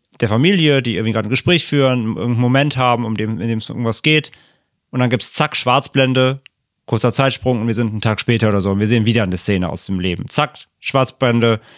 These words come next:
zack, Zeitsprung, am Abend wieder irgendeine Szene. Ähm, das hat mich sehr an Paranormal Activity eins erinnert, der genauso erzählt war. Und ja, wir sehen, wie gesagt, halt diese Versatzstücke, lernen dadurch so ein bisschen die Charaktere, die Familie kennen. Aber vieles davon oder das meiste davon ist eigentlich auch egal, weil es wird nichts zu Ende geführt. Es ist einfach nur da, um so ein bisschen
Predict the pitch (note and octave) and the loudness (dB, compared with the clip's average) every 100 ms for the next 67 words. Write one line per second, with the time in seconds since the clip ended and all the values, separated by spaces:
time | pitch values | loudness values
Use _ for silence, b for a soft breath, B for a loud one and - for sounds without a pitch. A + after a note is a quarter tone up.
0 | B - A#2 - - A#2 A2 A2 G#2+ G2+ | B -4 -4 -2 0 0 0 0 0 -2
1 | - _ - G2+ D2+ F#2+ F2+ F2+ - G#2+ | -8 _ -10 -4 0 0 -2 -6 -10 -4
2 | G2+ D#2 F#2 F#2 F#2 F2 - B B B | -2 -2 -4 -4 -4 -6 -8 B B B
3 | B - B2 A#2+ A2+ - C#3 A2 C3+ C3+ | B -2 2 2 2 2 2 4 2 2
4 | G2+ A#2+ A#2+ A2+ B2 A#2 A2+ G#2+ A2+ G#2 | 2 0 0 -2 0 2 2 0 0 0
5 | - A2+ G#2+ G2+ G2 G#2+ G#2 G#2 G#2+ G2+ | -2 -2 0 0 -2 0 0 0 0 -2
6 | F#2+ G#2 F#2+ G#2 G#2 B B B B B | -2 -4 -4 -6 -8 B B B B B
7 | _ - B2 B2 B2 B2+ D#3+ C3 A#2 D#3 | _ -4 0 0 0 0 2 0 2 2
8 | D3 C#3+ C3 B2+ D3 D3 B2+ B2 D3 - | 2 2 0 0 0 0 2 0 0 0
9 | C#3 C3 C3+ B2+ A#2+ A#2+ B2 B2+ C3+ B2 | 0 2 4 4 4 2 2 2 2 -2
10 | B2 A#2 A#2 A#2 A2 - C#3+ C3 A#2 A2+ | -4 -4 -2 -2 -2 0 2 2 0 2
11 | C3 C#3 B2+ B2+ B2 A#2+ - B B B | 4 2 2 0 -2 -6 -10 B B B
12 | B2 A#2+ C#3+ D#3 D3+ C#3 C3+ B2+ A#2 G#2+ | 0 0 2 0 2 0 2 2 2 2
13 | A2+ D#3+ - C#3 A2+ B2 A#2+ - - C3 | 0 0 0 0 0 0 -2 -2 0 0
14 | C3 A#2 A2 A2+ A2 F#2 G#2 A2 B2 C3 | 2 0 2 2 2 0 -2 -2 -4 -4
15 | - F#2+ A#2+ A#2 G#2 F#2 F2+ A2+ A2+ C#3 | -2 0 2 0 -2 -4 -4 -2 -2 0
16 | C#3 A#2 A#2+ A#2+ A2 B2+ - B2 A2 | 2 2 2 2 0 0 0 2 2